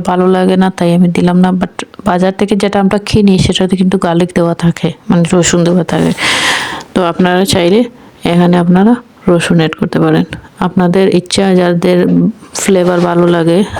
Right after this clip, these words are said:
রসুনের। But আমার তেমন একটা ভালো লাগে না, তাই আমি অনেক সময় যখন শর্মা আনি বা চিকেন ডোনাট এগুলো যখন আনি,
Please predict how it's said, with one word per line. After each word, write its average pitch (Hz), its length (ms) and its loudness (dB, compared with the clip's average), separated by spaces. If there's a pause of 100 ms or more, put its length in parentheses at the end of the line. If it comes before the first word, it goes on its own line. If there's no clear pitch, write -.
(120)
রসুনের। 165 440 0 (200)
But 175 200 -4
আমার 175 180 0 (180)
তেমন 180 200 2 (100)
একটা 175 120 -4 (100)
ভালো 170 220 0
লাগে 180 220 0
না, 196 140 0
তাই 175 140 0 (920)
আমি 180 160 2 (140)
অনেক 175 140 0 (100)
সময় 175 320 2
যখন 170 200 0 (100)
শর্মা 160 340 2 (100)
আনি 160 220 2 (880)
বা 165 140 0 (520)
চিকেন 170 400 0 (140)
ডোনাট 156 480 0 (800)
এগুলো 165 260 2 (160)
যখন 170 220 2 (140)
আনি, 190 180 4